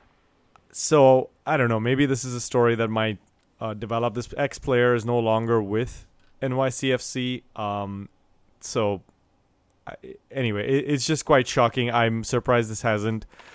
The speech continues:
we're just hearing about this now, but, um, yeah.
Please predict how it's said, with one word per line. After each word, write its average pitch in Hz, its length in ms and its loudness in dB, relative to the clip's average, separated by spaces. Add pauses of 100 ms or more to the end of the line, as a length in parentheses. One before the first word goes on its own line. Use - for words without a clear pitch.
(340)
we're 117 180 -2
just 117 280 -4
hearing 113 260 -2
about 110 240 2
this 107 160 -4
now, 101 260 0
but, 101 380 -4
um, 98 560 -2 (160)
yeah. 95 300 -8